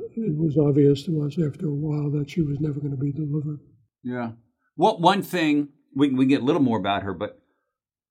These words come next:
Speaker 2: uh, one thing you said was very important, and that is that you not be her therapist. Why, why was that?
Speaker 1: Well, I don't te-, I don't tend to treat these individuals. In other words, I'm doing,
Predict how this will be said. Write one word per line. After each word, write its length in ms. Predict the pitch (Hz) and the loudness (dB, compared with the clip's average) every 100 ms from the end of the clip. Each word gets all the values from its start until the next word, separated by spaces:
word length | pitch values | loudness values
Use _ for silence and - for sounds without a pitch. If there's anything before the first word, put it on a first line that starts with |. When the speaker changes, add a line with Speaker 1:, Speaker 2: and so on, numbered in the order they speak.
| _ _ _ | _ _ _
Speaker 2:
uh, 120 | - - | -8 -6
one 180 | 190 220 | -8 -4
thing 140 | 254 | -2
you 100 | 240 | -2
said 240 | 214 208 180 | -2 -2 -2
was 220 | 135 104 | -4 -6
very 420 | 98 160 196 202 | -4 -2 -2 0
important, 600 | 151 139 143 127 135 120 - | -2 -2 -4 -2 0 -2 -4
and 160 | 127 | -4
that 240 | 117 165 175 | 0 2 2
is 180 | 156 - | 0 -2
that 180 | 139 | -2
you 160 | 135 131 | 4 6
not 640 | 131 127 139 175 165 98 | 6 6 6 6 4 0
be 180 | 127 117 | -2 0
her 140 | 107 | 0
therapist. 840 | 107 - 151 117 - - - - - _ _ _ _ _ _ _ _ _ _ _ _ | -4 -2 -2 -2 -4 -14 -14 -14 -18 _ _ _ _ _ _ _ _ _ _ _ _
Why, 160 | - 165 | -10 -8
why 180 | 139 170 | -4 -4
was 260 | 156 143 - | -4 -6 -6
that? 200 | 69 _ _ _ _ _ _ _ _ _ _ _ _ _ | -14 _ _ _ _ _ _ _ _ _ _ _ _ _
Speaker 1:
Well, 160 | 277 330 | 2 6
I 20 | |
don't 160 | 302 262 | 8 8
te-, 80 | 247 | 8
I 180 | 320 233 | 8 6
don't 160 | 254 | 8
tend 200 | 220 202 | 8 8
to 80 | 165 | 6
treat 320 | - - 190 | 4 6 6
these 200 | - 151 | 8 6
individuals. 720 | 135 135 135 139 139 135 131 139 | 6 2 4 2 2 0 2 0
In 100 | 151 | 0
other 160 | 151 | 4
words, 260 | 156 147 - | 4 4 2
I'm 200 | 262 147 | 0 6
doing, 460 | 185 180 170 170 | 8 8 8 6